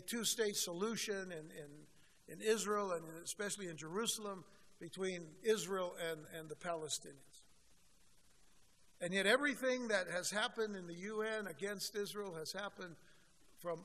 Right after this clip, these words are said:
mostly all nations except for the United States. Every resolution until this past December, every resolution had been blocked by the United States until the last one. So,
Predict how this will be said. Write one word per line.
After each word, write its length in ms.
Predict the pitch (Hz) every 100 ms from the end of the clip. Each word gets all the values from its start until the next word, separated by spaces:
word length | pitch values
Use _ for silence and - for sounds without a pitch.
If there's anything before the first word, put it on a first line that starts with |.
| -
mostly 800 | 190 208 - - - - 180 185 -
all 280 | 202 226 208
nations 460 | 202 202 185 160
except 380 | 165 - 170 165
for 80 | 160
the 80 | 160
United 340 | 156 156 151
States. 400 | - - - - - - - - - - - - - - - - - - - - - 202
Every 380 | 220 240 233
resolution 680 | 208 214 185 196 196 196 165 143
until 400 | 160 147 208 208
this 260 | 185 190 147
past 400 | - 185 170 -
December, 480 | 160 - - 147 - - - - - - - - - - - - -
every 320 | 220 226 214 202
resolution 600 | 202 185 190 190 160 185
had 100 | 151
been 140 | 160
blocked 360 | 151 190 185 165
by 100 | 180
the 80 |
United 320 | 170 165 175 165
States 540 | - 160 143 - - -
until 240 | 139 165 165
the 120 | 147
last 300 | 147 147 -
one. 80 | - - - - - - - - - - - - - - - - - - - - - - -
So, 420 | - 202 190 170